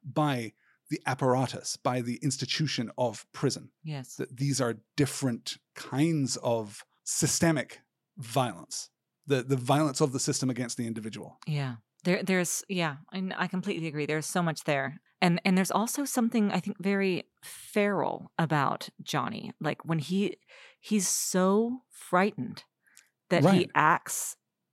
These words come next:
Speaker 2: in ways that are counter to his character.
Speaker 1: It's that interesting inversion. Again, it's that interesting complexity. Again, you're right. He's so cowed. He's so afraid. He's so, fe-, uh,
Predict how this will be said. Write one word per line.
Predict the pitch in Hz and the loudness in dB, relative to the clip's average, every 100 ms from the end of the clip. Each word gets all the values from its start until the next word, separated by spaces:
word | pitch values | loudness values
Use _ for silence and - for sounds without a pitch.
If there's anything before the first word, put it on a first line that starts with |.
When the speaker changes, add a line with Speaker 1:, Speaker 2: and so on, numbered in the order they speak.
| _ | _
Speaker 2:
in | 185 170 | 0 2
ways | 156 165 175 127 - - - 151 | 4 4 4 0 -6 -10 -8 0
that | 156 | 2
are | 156 - - | 2 0 -6
counter | - 196 269 165 | 4 4 4 0
to | 165 | -2
his | 143 - | -4 -2
character. | 170 180 170 - - - | 0 0 0 -6 -6 -6
Speaker 1:
It's | 170 - | -4 -2
that | 170 156 - | -2 -4 -4
interesting | 131 - 143 | -4 2 6
inversion. | 131 135 135 135 | 6 4 2 0
Again, | 127 131 185 | -2 -2 -2
it's | 135 | -2
that | - | -2
interesting | 151 135 143 | -2 0 0
complexity. | 127 120 127 - | 0 0 -2 -2
Again, | 135 180 | 0 0
you're | 127 135 | 0 0
right. | 190 | -2
He's | - 147 135 | -4 -2 -2
so | - - 185 | 0 4 4
cowed. | 202 117 101 | 4 -4 -6
He's | - 131 - | -6 -4 0
so | 175 214 | 4 4
afraid. | 185 110 98 | 2 -4 -10
He's | - 135 | -6 -4
so, | - - 202 | 0 2 2
fe-, | - - - | 0 -6 -4
uh, | 156 | -4